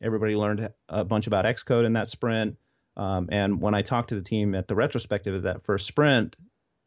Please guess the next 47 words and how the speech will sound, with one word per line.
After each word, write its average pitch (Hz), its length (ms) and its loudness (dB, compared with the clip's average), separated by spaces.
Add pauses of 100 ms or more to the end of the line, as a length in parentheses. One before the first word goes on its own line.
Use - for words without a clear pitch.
(280)
a 101 120 0
lot 113 200 6
of 120 60 4
the 113 60 4
people 110 280 -2
that 98 160 2
were 95 220 0
naysayers 101 560 0
about 95 240 -2
that 92 120 -2
idea 95 460 0 (380)
had 110 140 -2
kinda 117 180 2
shifted 107 400 -2
their 90 140 0
tune 104 240 -2
a 92 40 0
little 90 200 0
bit. 87 280 0 (500)
There 151 140 4
were, 156 280 6
there 156 160 4
were 151 200 6
a 135 40 2
few 151 200 -6
developers 120 560 0
that 104 280 2
really 127 360 0
resisted 113 560 -2
for 110 100 -4
most 110 400 2
of 101 120 -2
that 101 200 2
cycle. 101 640 -2
I 104 100 0
have 117 140 -2
kind 127 120 0
of 101 120 -2
a 98 40 -6
funny 101 220 -4
story 104 240 -4
about 92 220 -4
that. 92 140 -4
There 104 100 0
was 98 120 -2
one 113 320 4
developer 98 640 0